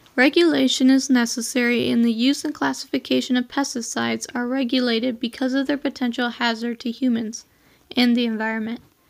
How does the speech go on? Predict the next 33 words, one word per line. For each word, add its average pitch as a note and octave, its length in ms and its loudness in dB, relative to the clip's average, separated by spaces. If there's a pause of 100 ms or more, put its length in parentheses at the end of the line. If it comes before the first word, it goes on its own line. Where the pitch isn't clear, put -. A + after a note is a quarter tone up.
(360)
An B3 100 2
important D#4 500 4
part C#4+ 240 2
of C4 180 0
using B3+ 360 0
pesticides A#3 760 -2
responsibly B3 840 -2
is - 280 -4
considering C4 680 0
where B3 200 2
the C#4+ 100 0
pesticide A#3+ 680 -4
is A#3 160 -6
going A#3+ 360 0
once A#3+ 240 -4
it - 120 -2
leaves A#3 260 -2
the C4 60 -6
container A3+ 680 -4
and A#3+ 140 0
whether A#3+ 280 2
there B3 160 -2
might A#3 280 -2
be A#3 160 -4
any B3 300 2
adverse A3 360 -4
effects - 520 -8
on A#3 180 0
non-target A3+ 580 -4
sites, - 460 -8 (440)
plants, C#4 440 2 (120)
or C4 200 -2
animals. A3+ 540 -4